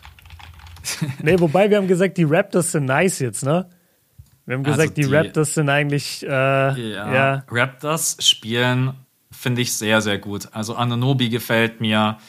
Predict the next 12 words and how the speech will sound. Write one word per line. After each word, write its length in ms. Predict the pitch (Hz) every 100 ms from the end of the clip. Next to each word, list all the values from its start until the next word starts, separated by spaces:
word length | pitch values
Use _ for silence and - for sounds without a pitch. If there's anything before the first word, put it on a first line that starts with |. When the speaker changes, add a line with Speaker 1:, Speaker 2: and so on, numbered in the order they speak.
| - -
Speaker 1:
Van 180 | 117 117
Vliet, 580 | 101 120 120 113 - - 104
Gary 260 | 120 120
Trent 320 | 117 117 120 -
Junior, 800 | 117 117 113 110 113 110 113 -
Achua 880 | - 120 - 123 120 113 113 110 76 _ _ _ _ - - _ _
und 160 | - 170
so 140 | 156
weiter 300 | 127 131 131
und 100 | 127
so 100 | 117
fort. 460 | 117 - 117 117 113